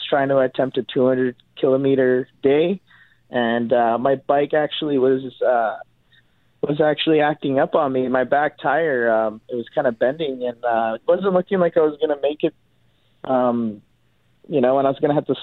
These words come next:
sleep in the bush overnight, which is not something I haven't done before, but I was definitely in a pickle. And this man showed up out of nowhere from Cape Croker, uh,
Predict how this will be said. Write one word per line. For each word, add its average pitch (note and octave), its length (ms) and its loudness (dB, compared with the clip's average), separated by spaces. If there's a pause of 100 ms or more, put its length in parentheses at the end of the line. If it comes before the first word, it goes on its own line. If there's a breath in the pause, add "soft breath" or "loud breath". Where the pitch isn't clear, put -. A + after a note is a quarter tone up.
sleep D#3 300 -2
in D3 160 2
the C3+ 100 4
bush C#3 320 2
overnight, C3 600 2
which B2+ 260 -2
is B2+ 180 -2 (840)
not F3+ 240 0
something F#3+ 320 2
I D#3 80 2
haven't D#3+ 300 0
done D3+ 200 2
before, G3 420 0
but D3 200 -2
I C#3 80 4
was C#3+ 160 0
definitely E3 640 0
in D#3 80 4
a C3+ 100 2
pickle. F#3 560 0 (220)
And B2+ 320 0
this D3+ 200 -2
man E3+ 280 0 (200)
showed F3+ 220 4
up E3+ 120 -2 (200)
out C#3+ 160 -2
of D#3 120 -4
nowhere C#3+ 540 0 (880)
from D3+ 200 0
Cape E3 260 0
Croker, D3+ 600 -2 (100)
uh, G#2+ 320 2